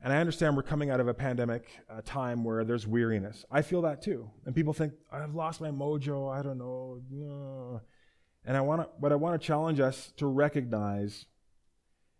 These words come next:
is that we haven't lost our mojo in the sense that it's like, it's gone. What we've done is we've inhabited a pattern, maybe for the right reasons. We've inhabited a pattern of disconnection and isolation. And part of the weariness, part of the,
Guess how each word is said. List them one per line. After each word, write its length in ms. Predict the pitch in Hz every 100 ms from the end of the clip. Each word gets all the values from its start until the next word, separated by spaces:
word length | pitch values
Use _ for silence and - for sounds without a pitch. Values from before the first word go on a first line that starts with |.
| -
is 180 | 131
that 260 | 123 120 120
we 120 | 135
haven't 240 | 160 196 127
lost 500 | 127 139 131 - -
our 80 |
mojo 760 | 120 120 127 127 113 107 107 110 - _ -
in 100 | 123
the 80 |
sense 280 | 120 127 127
that 80 | 127
it's 100 | 113
like, 120 | 117
it's 180 | 117 113
gone. 560 | 117 120 113 107 104 110 _
What 280 | 135 127 -
we've 180 | 143 123
done 220 | 151 160
is 140 | 123
we've 200 | 120 135
inhabited 680 | 139 127 143 156 180 190 170
a 60 | 151
pattern, 720 | - 113 113 113 95 85 95 123
maybe 200 | 131 170
for 120 | 185
the 80 | 170
right 180 | 165 147
reasons. 460 | 131 107 85 110 _ _ _ _ _
We've 160 | - 131
inhabited 500 | 143 139 156 196 196
a 80 | 180
pattern 420 | - 127 131 131
of 140 | 120
disconnection 720 | 110 127 - 131 117 - 139 123
and 140 | 107
isolation. 800 | 104 107 117 101 98 - 143 135 - _ _ _ _ _ _ _ _
And 280 | 123 131 -
part 260 | - 170 202
of 60 |
the 80 | 185
weariness, 520 | 143 147 143 139 113
part 300 | - - 160
of 160 | 196 170
the, 360 | 151 135 117